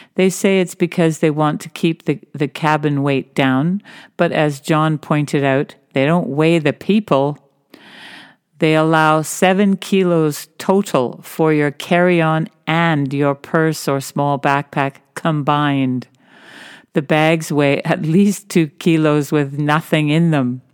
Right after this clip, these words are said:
We are grateful we left a lot of stuff that we bought at the weekend market in Bangkok. Coming and going from Myanmar,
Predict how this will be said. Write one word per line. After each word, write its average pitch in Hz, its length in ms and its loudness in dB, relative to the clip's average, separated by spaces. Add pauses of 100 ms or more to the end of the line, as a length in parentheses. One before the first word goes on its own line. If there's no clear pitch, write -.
(500)
We 165 140 2
are 156 100 4
grateful 151 680 0
we 151 180 0
left 147 320 -2
a 151 60 0
lot 139 260 2
of 135 140 -6
stuff - 500 -2 (320)
that 151 140 0
we 147 140 0
bought 143 280 0
at 135 120 -4
the 143 80 -2
weekend 139 440 -2
market 139 400 0
in 135 160 -2
Bangkok. 139 760 -2 (640)
Coming 180 540 0
and 147 280 -2
going 156 400 0
from 139 420 -4
Myanmar, 147 680 0